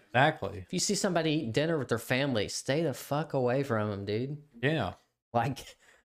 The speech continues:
Speaker 1: Unless you left at the same time they did and you seen 'em outside, then that's different.
Speaker 2: Right.
Speaker 1: But they're inside, don't run up on 'em like, "Oh my God." <laughs> Yeah, leave 'em alone.
Speaker 2: I guarantee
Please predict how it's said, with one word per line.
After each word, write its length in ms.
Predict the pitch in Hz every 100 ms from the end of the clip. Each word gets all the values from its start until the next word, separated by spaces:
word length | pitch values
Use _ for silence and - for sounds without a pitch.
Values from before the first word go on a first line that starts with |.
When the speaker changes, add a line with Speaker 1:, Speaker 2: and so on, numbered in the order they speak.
| _
Speaker 1:
Unless 180 | 123 -
you 160 | 120
left 260 | 110 127 127
at 120 | 113
the 180 | 113 110
same 320 | - 131 123
time 300 | 117 127 120
they 180 | 117 143
did 320 | 131 113 120
and 140 | 113 107
you 80 |
seen 240 | 104 123 120
'em 100 | 113
outside, 640 | 107 - - 143 139 131
then 200 | 110 110
that's 280 | 110 107 - _ _ _
different. 380 | 147 147 92 92 - -
Speaker 2:
Right. 240 | 117 104
Speaker 1:
But 260 | 107 95 104
they're 200 | 113 131
inside, 540 | 139 - 143 143 143
don't 400 | 127 127 120 123 -
run 220 | 123 127
up 160 | 127
on 160 | 131 131
'em 100 | 131
like, 200 | 117 113 - _ _
"Oh 140 | 233
my 240 | 226 226 220
God." 320 | 220 208 -
<laughs> 80 | 135
Yeah, 340 | 151 139 127 123
leave 240 | 143 196
'em 120 | 220
alone. 580 | 214 156 147 190 120 90 - 143
Speaker 2:
I 40 |
guarantee 460 | 131 180 180 -